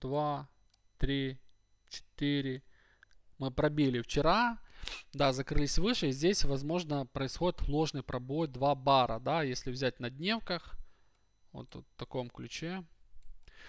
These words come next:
Но нам желательно сегодня, чтобы эта модель подтвердилась, нам нужно уйти вот сюда.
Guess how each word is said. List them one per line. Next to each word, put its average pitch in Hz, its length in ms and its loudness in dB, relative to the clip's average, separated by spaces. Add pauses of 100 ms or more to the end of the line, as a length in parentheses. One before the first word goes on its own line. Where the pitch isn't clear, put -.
(140)
Но 156 100 6
нам 190 220 8
желательно 180 420 6
сегодня, 165 380 0
чтобы 147 260 -2
эта 151 180 0
модель 147 280 0
подтвердилась, 151 680 -2
нам 143 160 -6
нужно 143 320 -6
уйти 127 240 -8
вот 131 180 -6
сюда. 127 360 -8